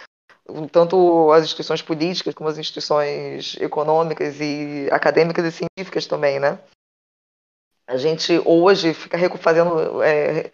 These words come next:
uma recuperação de toda a importância das mulheres na ciência. Hoje a gente faz isso. Hoje, século vinte e um, a gente faz isso. Né? Assim, isso, isso aparece mais. Mas olha quanto tempo, né, é, se passou,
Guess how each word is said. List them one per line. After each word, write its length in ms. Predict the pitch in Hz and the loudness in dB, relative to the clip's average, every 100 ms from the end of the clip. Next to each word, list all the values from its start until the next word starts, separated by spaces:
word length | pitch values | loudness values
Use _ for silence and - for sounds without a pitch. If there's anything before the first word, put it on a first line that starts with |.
| - - _ _ - | -20 -20 _ _ -14
uma 240 | 160 160 | -2 2
recuperação 1080 | 180 190 - 180 180 180 170 170 175 170 160 | 2 0 2 2 2 0 2 4 4 2 -6
de 280 | 151 160 | -8 -10
toda 720 | 151 - 180 202 196 175 170 165 | -10 0 2 6 6 6 4 2
a 60 | |
importância 760 | 175 175 175 175 170 175 - 165 | 0 0 0 2 0 0 0 2
das 160 | 170 | 2
mulheres 420 | 180 170 160 165 | 2 4 4 4
na 80 | 156 | 0
ciência. 640 | 156 196 170 160 160 - - _ _ - | -6 -2 0 -2 -8 -12 -16 _ _ -6
Hoje 400 | 185 202 196 165 | 4 6 6 4
a 40 | 151 | -4
gente 200 | 147 - | -6 -2
faz 260 | 147 147 | -2 -2
isso. 340 | 147 139 - - | -6 -12 -14 -10
Hoje, 380 | 170 170 165 - | -2 0 0 -2
século 320 | - 147 175 | -2 -2 -2
vinte 260 | 175 180 - | -8 -8 -6
e 40 | |
um, 260 | 170 175 170 | -4 -4 -6
a 40 | |
gente 200 | - - | -12 -8
faz 220 | - 147 | -4 -2
isso. 220 | - - - - - _ _ | -4 -12 -18 -20 -20 _ _
Né? 140 | 151 | -4
Assim, 220 | 147 165 | -2 -2
isso, 220 | 151 - 170 160 | -4 2 4 4
isso 280 | 170 180 170 | 0 2 4
aparece 640 | 170 170 156 170 185 185 | 6 6 8 8 6 2
mais. 440 | 160 147 143 - - _ _ _ _ _ _ | -4 -4 -6 -12 -18 _ _ _ _ _ _
Mas 400 | 165 165 - - _ _ _ - | -4 -4 -4 -14 _ _ _ -4
olha 240 | - 185 208 | 2 2 2
quanto 220 | 214 214 | 0 -2
tempo, 480 | 208 190 202 202 170 | -4 -2 -2 -4 -4
né, 560 | 165 170 165 165 160 | -2 -2 -2 -2 -2
é, 40 | 160 | -4
se 120 | - | -2
passou, 540 | 175 175 - 170 165 | 0 0 0 0 0